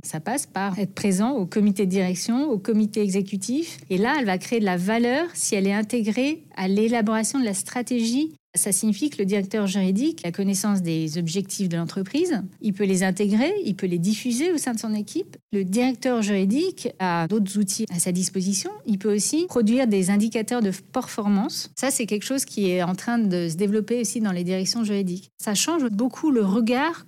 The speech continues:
que l'on porte sur la direction juridique. Il y a un outil aussi, euh, extrêmement puissant, à mon sens, c'est le legal design. Il se pose en fait en véritable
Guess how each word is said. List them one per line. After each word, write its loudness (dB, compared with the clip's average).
que -2
l'on 2
porte -4
sur -4
la 0
direction 0
juridique. -2
Il 0
y 4
a 4
un 4
outil 2
aussi, 0
euh, -2
extrêmement 0
puissant, -4
à -2
mon 4
sens, -4
c'est 0
le 2
legal 2
design. 0
Il 4
se -4
pose 0
en 2
fait -2
en 0
véritable 0